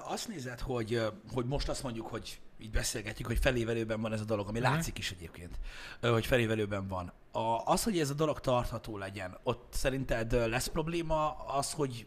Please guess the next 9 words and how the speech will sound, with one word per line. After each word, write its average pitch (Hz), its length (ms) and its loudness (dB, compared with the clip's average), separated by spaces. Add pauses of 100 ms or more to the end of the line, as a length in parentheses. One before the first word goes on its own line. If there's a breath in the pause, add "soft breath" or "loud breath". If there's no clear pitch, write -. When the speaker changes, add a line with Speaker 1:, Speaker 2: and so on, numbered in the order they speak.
(140)
Speaker 1:
relatív 143 400 6
nincs 135 200 0
megtérülés? 147 800 -2 (1300 loud breath)
Speaker 2:
Ez 214 160 -2
mindig 139 320 2
is 110 160 0
így 117 160 0
volt, 143 260 -2
és - 220 -4